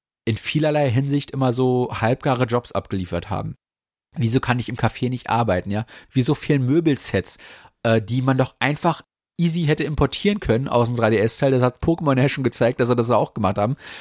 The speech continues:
Und dann einfach nur die Texturen und vielleicht ein paar Polygone mehr reingeklatscht hätten. Ich glaub, das hätten, hätte sich niemand beschwert,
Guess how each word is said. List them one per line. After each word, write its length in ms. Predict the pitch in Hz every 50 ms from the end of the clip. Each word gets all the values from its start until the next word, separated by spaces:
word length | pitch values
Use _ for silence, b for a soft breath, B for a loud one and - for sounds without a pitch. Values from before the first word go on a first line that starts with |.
| B B B -
Und 80 | 127
dann 180 | 131 135 135 -
einfach 220 | - 135 127 147
nur 80 | 147 143
die 160 | 139 127 127
Texturen 500 | - 135 - - - - - 175 180 170
und 120 | 147 139
vielleicht 380 | 127 151 139 139 135 139 - -
ein 80 | 147 -
paar 200 | - - 127 131
Polygone 460 | - 143 131 120 - 131 135 143 127
mehr 200 | 113 117 123 123
reingeklatscht 720 | 107 107 101 - - - - - _ - - 104 - - -
hätten. 240 | 110 110 127 139 B B B B 156 B
Ich 120 | _ 127 -
glaub, 120 | 139 127
das 120 | 139 123 127
hätten, 220 | 143 135 127 117 123 120 127 -
hätte 180 | - 135 143 -
sich 120 | 139 -
niemand 260 | 139 165 185 196 185
beschwert, 500 | - 147 - - - 131 139 143 147 -